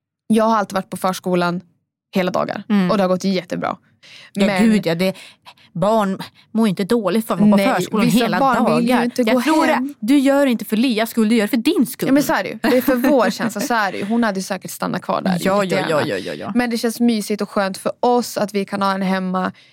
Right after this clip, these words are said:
Speaker 1: mitt i veckan vissa dagar. Och för det mesta kommer vi hämta henne redan vid typ halv två.
Speaker 2: Mm.
Speaker 1: För då är det kom hem. Kanske
Speaker 2: Mm.
Speaker 1: ett till och med.
Speaker 2: Mm.
Speaker 1: Så det känns superbra. Och även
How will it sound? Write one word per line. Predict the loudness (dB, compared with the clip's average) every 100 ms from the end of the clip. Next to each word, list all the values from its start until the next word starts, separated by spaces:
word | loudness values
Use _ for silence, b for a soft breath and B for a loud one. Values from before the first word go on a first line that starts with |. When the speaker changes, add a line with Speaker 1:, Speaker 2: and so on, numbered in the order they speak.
| b b _
Speaker 1:
mitt | 0 2 0
i |
veckan | -2 -2 0
vissa | 0 0
dagar. | 0 2 2 0 0 -2 -4 b b b -2
Och | -2 -2 -16 -20 -18
för | -4 -2
det | 0
mesta | 0 -2 -4 -2
kommer | 0 0
vi | 0 -2 -6 _ _ _
hämta | -4 -4 -4 -2
henne | 0 0 0
redan | 0 0 0 -4
vid | -4
typ | -4 -6 -4
halv | -2 -4
två. | -4 -6 -6 _ _ _ 0
Speaker 2:
Mm. | 0 0
Speaker 1:
För | -2
då | 0 2 2
är | 2 -2
det |
kom | -6 -6
hem. | -6 -10 _ -8
Kanske | -4 -2
Speaker 2:
Mm. | -4
Speaker 1:
ett | -8 -10
till | -6 -6
och | -8
med. | -14 B
Speaker 2:
Mm. | -2 -2 B
Speaker 1:
Så | -2 -2
det |
känns | 0 -2 -4 -12 -14 -10 0 2 2 0
superbra. | -2 -2 0 0 2 2 2 -2 B B B
Och | 0 0 -2 -12 -4
även | 0 0 0 -2 -2 -6